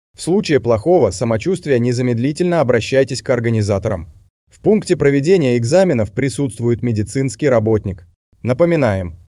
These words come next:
что при ухудшении состояния здоровья и по другим объективным причинам вы можете досрочно завершить выполнение экзаменационной работы и прийти на пересдачу в резервные сроки проведения экзамена по информатике.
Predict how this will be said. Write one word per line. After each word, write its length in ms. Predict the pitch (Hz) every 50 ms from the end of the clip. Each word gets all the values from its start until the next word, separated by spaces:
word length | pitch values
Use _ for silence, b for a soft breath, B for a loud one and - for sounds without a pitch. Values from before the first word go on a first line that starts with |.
| _ _ _ _
что 240 | - - - 233 233
при 140 | - 208 190
ухудшении 680 | 180 175 160 - 160 143 - - 208 214 214 196 151 120
состояния 720 | - 147 127 - 147 139 147 165 185 180 156 131 117 110
здоровья 680 | 104 101 135 135 143 196 208 185 143 113 87 80 90 -
и 100 | 143 135
по 160 | - 127 117
другим 420 | 113 123 120 117 123 165 202 202 -
объективным 680 | 135 120 107 104 101 - - 160 165 143 131 117 107
причинам 540 | 110 113 110 113 - - 165 151 120 98 92
вы 120 | 104 123
можете 360 | 143 170 190 175 170 151 160 151
досрочно 520 | 139 131 123 - 131 151 151 - - 131
завершить 460 | 113 110 113 117 117 - 156 165 139
выполнение 600 | 127 120 107 135 131 127 139 156 160 156 135 120 - 123
экзаменационной 800 | 120 113 110 117 120 120 113 - - 131 147 170 180 170 135
работы 460 | 120 117 110 104 101 92 - 92 78 - - _ _ _ -
и 120 | - 151 156
прийти 360 | 170 180 170 156 - 208 226
на 120 | 208 175
пересдачу 580 | - - 139 135 123 113 135 151 151 - 156 143
в 60 | 135
резервные 480 | 156 156 131 131 151 151 135 139 131 117
сроки 380 | - 123 117 117 107 - 92
проведения 640 | - - 117 120 123 123 139 156 151 131 123 113 110
экзамена 520 | 113 104 104 113 131 160 170 147 120 104
по 120 | - 120
информатике. 760 | 113 107 92 - 107 117 120 117 107 - - - - 87 78